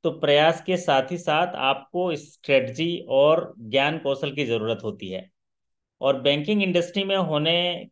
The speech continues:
की वजह से हमें देश में चल रहे बहुत सारी योजनाओं को अच्छे से समझना होता है, उनको जानकारी रखना होता है। क्यों? क्योंकि फिर आपके माध्यम से ये योजनाएं जो हैं,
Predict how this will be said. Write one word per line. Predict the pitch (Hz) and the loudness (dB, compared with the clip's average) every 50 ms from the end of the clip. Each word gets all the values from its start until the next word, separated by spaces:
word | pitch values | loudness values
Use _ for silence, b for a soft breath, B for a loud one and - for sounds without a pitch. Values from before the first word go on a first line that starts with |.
| _ | _
की | - 160 | -8 -2
वजह | 143 143 131 139 151 | -2 0 0 2 0
से | 151 151 - 156 151 151 165 170 170 - - _ _ - | -2 0 0 0 2 2 2 0 -2 -4 -10 _ _ -6
हमें | 131 131 143 151 160 165 165 160 143 - 117 110 | -4 0 0 2 2 2 0 -2 -6 -12 -12 -6
देश | 117 127 139 160 160 160 - | -4 -2 -2 -2 -2 -4 -4
में | 170 175 170 170 | -4 -4 -2 0
चल | - 139 139 | 0 0 2
रहे | 139 147 147 165 165 | 2 2 2 2 0
बहुत | 131 123 131 151 147 - | 0 -2 -4 -4 -2 0
सारी | 160 151 165 | 0 0 0
योजनाओं | 160 147 135 127 117 113 123 131 135 156 165 | 0 0 0 -2 -2 -2 -4 -2 -2 -2 -2
को | 165 - - 147 151 160 175 185 185 - _ _ _ _ _ _ _ _ | -4 -4 -4 -2 -2 0 -2 -2 -6 -10 _ _ _ _ _ _ _ _
अच्छे | - 139 135 - - 180 | -6 -6 -4 -4 -6 -6
से | 175 175 | -6 -6
समझना | 170 170 139 127 127 127 135 147 156 | -4 -4 -4 -2 -4 -4 -2 -2 -2
होता | 151 143 135 143 151 147 | 0 0 0 0 0 0
है, | 156 170 190 208 - - | 0 -2 -2 -4 -6 -8
उनको | 135 135 127 139 143 135 | -8 -6 -4 -2 -4 0
जानकारी | 113 127 123 120 120 110 127 127 131 135 | 0 0 0 0 0 0 0 0 0 0
रखना | 143 139 143 143 143 | -2 -2 -2 -4 -2
होता | 139 135 135 135 143 139 | -2 -2 -2 -2 -2 -2
है। | 151 175 190 190 - _ _ _ _ _ _ _ _ - | -2 -4 -6 -8 -12 _ _ _ _ _ _ _ _ 0
क्यों? | 175 190 214 214 | 0 2 2 0
क्योंकि | 208 180 165 160 160 170 170 | 0 -2 -4 -4 -2 -4 -6
फिर | 170 - 175 175 175 170 - - - _ _ _ _ _ _ - | -4 -2 -2 -2 -2 -2 -6 -8 -14 _ _ _ _ _ _ -2
आपके | 135 139 151 156 156 - - 196 185 | 2 2 4 2 2 -2 -2 -2 0
माध्यम | 175 151 131 113 113 139 151 165 170 | 0 0 -2 -2 -2 -4 -4 -4 -4
से | 170 - 180 | -4 -4 -4
ये | 170 151 147 147 143 135 | -2 -2 -2 -2 0 0
योजनाएं | 127 127 127 113 120 127 135 143 147 135 | 0 0 -2 -2 -2 -2 -2 -2 -2 -2
जो | 135 131 | -2 -2
हैं, | 127 135 151 185 233 262 - | -2 -2 -2 -2 -4 -6 -10